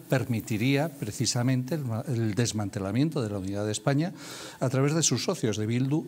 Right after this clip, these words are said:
de eta y de, y de Esquerra. En segundo lugar, la persona menos inocente que creo que hay en política es el señor Feijóo. Es decir, tiene una experiencia política que si ha hecho lo que ha hecho es absolutamente responsable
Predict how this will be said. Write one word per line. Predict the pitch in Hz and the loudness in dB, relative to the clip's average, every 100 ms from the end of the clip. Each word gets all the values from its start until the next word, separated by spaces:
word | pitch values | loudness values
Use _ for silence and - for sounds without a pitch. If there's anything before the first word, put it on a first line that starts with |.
| - | -4
de | 113 | 0
eta | 123 127 190 - - - - - | 0 0 -4 -6 -20 -20 -20 -4
y | 120 107 | -2 0
de, | 101 92 92 - | 0 -2 -4 -4
y | 123 | -2
de | 101 95 95 95 | -2 -2 -4 -4
Esquerra. | 117 - 92 - - - - | -4 -4 -6 -8 -16 -16 -2
En | 139 | 2
segundo | 131 147 196 156 | 4 2 4 2
lugar, | 120 127 110 - - - - - 143 | 4 4 2 -6 -20 -20 -20 -10 -2
la | 113 | 0
persona | - - 185 180 175 - | 0 0 2 2 0 0
menos | 139 165 156 | 2 2 2
inocente | 139 120 - 135 127 | 0 0 0 0 0
que | 113 113 | -2 -2
creo | 127 127 | 0 0
que | 123 | 0
hay | 120 | 0
en | 110 | 0
política | 107 110 131 131 147 143 - - - | -2 -4 -4 -4 -4 -6 -8 -6 -2
es | - | 0
el | 127 | 0
señor | - 113 110 | 0 -2 -2
Feijóo. | - 101 - - - - _ _ _ - - - - - | -4 -8 -8 -12 -16 -20 _ _ _ -12 -12 -12 -14 -4
Es | 123 | -2
decir, | 120 113 92 | 0 -2 -2
tiene | 165 165 | 0 0
una | |
experiencia | 147 - 135 127 117 | 0 2 0 2 0
política | 123 139 143 135 151 151 - | 0 0 -2 0 -2 -2 -4
que | 127 | -2
si | - | 0
ha | 135 | -2
hecho | - | 0
lo | 135 113 | -2 0
que | 117 | 0
ha | |
hecho | 123 - | 0 0
es | 139 - - | 0 -2 -4
absolutamente | 127 - 120 127 135 127 127 | -2 -2 -2 0 0 0 -2
responsable | 113 - 107 101 135 131 135 | -4 -4 -4 -2 -2 -2 -4